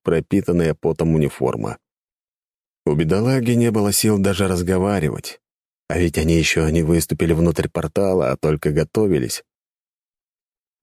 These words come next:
Так, в напряжённой тишине броневик добросил меня до здания центрального отделения стражей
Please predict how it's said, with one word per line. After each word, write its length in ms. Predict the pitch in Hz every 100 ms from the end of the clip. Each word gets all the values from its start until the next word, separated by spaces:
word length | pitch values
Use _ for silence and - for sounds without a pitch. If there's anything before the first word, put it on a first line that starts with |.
| _ _ _ _ -
Так, 360 | 78 87 85 82
в 80 |
напряжённой 600 | 85 - 92 101 107 98
тишине 500 | 82 82 87 87 92
броневик 560 | 87 85 107 113 123 113
добросил 480 | 92 95 98 - 85
меня 300 | 85 90 85
до 180 | 78 71
здания 420 | 76 87 82 78
центрального 640 | - 78 85 82 78 76
отделения 480 | 73 71 80 78 67
стражей 600 | - - 98 87 80